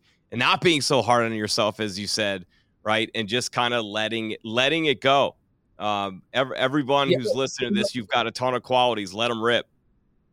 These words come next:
Speaker 2: Last thought, last thought. Um, just 'cause someone said this to me, and I really love this. One of my friends who's a mentor, who's do-, been doing the YouTube thing for, like, eight years. Um, Andy Warhol predicted that everybody would get fifteen minutes of fame,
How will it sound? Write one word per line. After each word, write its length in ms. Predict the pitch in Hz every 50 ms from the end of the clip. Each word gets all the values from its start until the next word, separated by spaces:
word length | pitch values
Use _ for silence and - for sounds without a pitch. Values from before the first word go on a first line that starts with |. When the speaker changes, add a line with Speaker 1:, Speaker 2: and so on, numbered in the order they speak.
| _ _ _ _ _ _ _ _ _ _ _ _ _ _ -
Speaker 2:
Last 340 | 143 165 190 226 233 - -
thought, 260 | 214 160 131 - -
last 280 | 165 185 208 214 -
thought. 300 | - 202 147 127 117 - _ _ - - _ _ _
Um, 280 | 143 143 143 139 139 143
just 120 | 147 143 -
'cause 160 | 196 180 -
someone 240 | 233 220 226 220 208
said 200 | 214 226 208 190
this 160 | 190 185 -
to 40 | 190
me, 120 | 185 180
and 80 | 170 165
I 20 |
really 220 | 160 165 175 170 165
love 200 | 165 156 151 139
this. 160 | 135 127 -
One 120 | 165 156
of 40 | 156
my 80 | 151 147
friends 300 | 147 - 156 151 151 139
who's 100 | 147 143
a 60 | 147
mentor, 460 | 147 143 139 131 135 131 123 120 120
who's 220 | 127 139 131 127 127 _ _ - 135
do-, 180 | - 151 147
been 200 | 147 147 165 156
doing 180 | 151 185 175 175
the 100 | 170 160
YouTube 300 | 165 147 - 160 143 151
thing 160 | 147 135 135
for, 60 | - 139
like, 160 | 135 127 _ -
eight 180 | 139 131 - 131
years. 440 | 127 117 - _ - - - - _ _ _ _ _ _ - - - -
Um, 320 | 135 135 131 127 123 123 123 _ - - _ -
Andy 280 | 180 190 214 226 254 262
Warhol 640 | 220 208 208 214 214 196 190 185 170 165 156 147 -
predicted 1000 | - 190 160 143 160 175 170 170 - 180 165 143 131 123 120 117 120 123 127 _ _ _ _ _ _ _
that 200 | - 165 160 160
everybody 480 | - 165 180 180 190 190 190 190 185 190
would 140 | 180 170 156
get 180 | 175 160 - -
fifteen 400 | - 175 175 - - 185 175 160
minutes 260 | 160 160 160 156 151
of 80 | 151 147 -
fame, 480 | 160 139 143 143 160 202 233 240 254